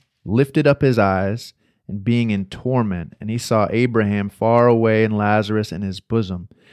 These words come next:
And he cried out and said, 'Father Abraham, have mercy on me, and send Lazarus, that he may dip the tip of his finger in water and cool off my tongue, for I am in agony in this flame.'" And so what, what we'd argue here is that there's, within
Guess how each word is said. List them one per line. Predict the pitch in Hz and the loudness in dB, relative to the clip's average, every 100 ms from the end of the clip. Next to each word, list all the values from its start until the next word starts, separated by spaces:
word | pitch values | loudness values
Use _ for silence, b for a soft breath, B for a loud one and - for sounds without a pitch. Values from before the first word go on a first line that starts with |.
| b b | b b
And | 90 | -10
he | 92 | -6
cried | - 120 120 | 0 2 4
out | 110 107 | 4 2
and | 104 | -2
said, | - 98 98 | -6 -6 -6
'Father | - 107 113 | -4 -2 0
Abraham, | 104 107 101 101 101 | 0 -2 -2 -2 -2
have | 98 98 98 | -4 -6 -6
mercy | 101 104 - 101 | -6 -6 -6 -6
on | 98 98 | -6 -6
me, | 95 | -6
and | 95 | -8
send | - 107 107 | -6 -4 0
Lazarus, | 104 107 113 117 98 87 95 - b b b | 2 4 4 2 -2 -8 -10 -16 b b b
that | 92 | -6
he | 117 | -4
may | 127 101 | -2 -4
dip | 92 120 131 - | -2 -2 -2 -8
the | 95 | -10
tip | - 135 | -6 -4
of | 123 101 | -4 -4
his | 98 - | -8 -8
finger | - 120 98 90 95 - _ _ - | -6 -6 -6 -8 -10 -16 _ _ -8
in | 113 120 | -6 -2
water | 104 95 95 104 - _ _ - | 0 0 -2 -8 -12 _ _ -14
and | 101 | -14
cool | - - 131 120 | -8 -4 -2 0
off | 110 104 | -2 -2
my | 98 | -8
tongue, | 95 - 107 90 87 101 _ - | -8 -6 -6 -6 -10 -18 _ -20
for | - 98 | -8 -4
I | 101 | -4
am | 101 98 | -4 -6
in | 95 | -6
agony | 92 113 117 104 95 90 b b b b | -2 0 0 -2 -6 -8 b b b b
in | 95 | -8
this | 95 92 | -8 -8
flame.'" | - - 104 90 90 101 _ b b _ | -10 -6 -4 -4 -10 -18 _ b b _
And | 104 | -4
so | - | -2
what, | 107 117 113 98 92 | 2 2 0 -6 -12
what | 87 123 | 0 2
we'd | 127 113 | 2 2
argue | 110 139 131 101 | 4 4 2 -2
here | 104 95 | -2 -2
is | 95 95 | -4 -4
that | 104 95 | -4 -2
there's, | 101 101 95 - - | -4 -4 -6 -12 -16
within | - 107 104 139 147 143 135 | -8 -2 0 0 0 -2 -4